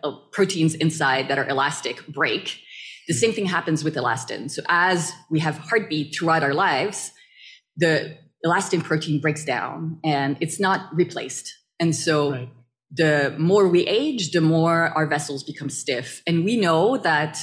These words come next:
Speaker 1: um, exercise and, uh, other, you know, positive lifestyle, um, e-, um, experiences will tend to make this process happen less.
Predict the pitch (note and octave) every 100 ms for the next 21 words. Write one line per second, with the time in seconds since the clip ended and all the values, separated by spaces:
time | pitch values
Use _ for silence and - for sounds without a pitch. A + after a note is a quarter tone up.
0 | - - D3 G#2+ F3 D#3 - - - _
1 | - G3 - G3 F3 D3+ D3+ D#3+ F3 E3
2 | - C#3 C3 C#3+ C#3 - - C#3+ - E3+
3 | E3 D#3 D3 C#3 - - D#3 C3+ - E3
4 | D#3+ D#3 C3+ D3 C#3 - C3 B2+ B2 C#3+
5 | C#3+ - C#3+ A#2+ F2 - - - - -
6 | D#3+ D#3 C3+ - F2 E2+ - _ _ _
7 | D#3+ - F3+ A3 A#3+ - C4+ A#3 F#3+ F#3
8 | - F3+ F3+ - F3+ E3 E3 - - D#3+
9 | E3+ - F3 - E3 D#3 D#3 - D#3 D#3
10 | C#3 A2+ - - - -